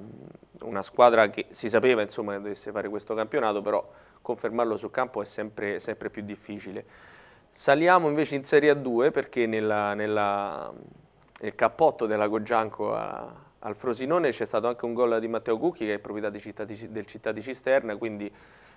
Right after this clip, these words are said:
eh, un giovane, è giusto che, che questa, che questa sua prestazione sia,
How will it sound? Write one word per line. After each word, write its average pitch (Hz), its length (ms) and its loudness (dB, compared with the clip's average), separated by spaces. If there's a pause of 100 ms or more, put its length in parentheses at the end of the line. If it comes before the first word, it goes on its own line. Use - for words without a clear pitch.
(100)
eh, 101 240 -6
un 113 180 -2
giovane, 139 640 6
è 101 80 -4
giusto 110 340 -6
che, 98 480 -2
che 101 100 -14
questa, 95 560 -6 (880)
che 117 120 -6
questa 120 240 2
sua 120 160 4
prestazione 123 720 0
sia, 101 440 -4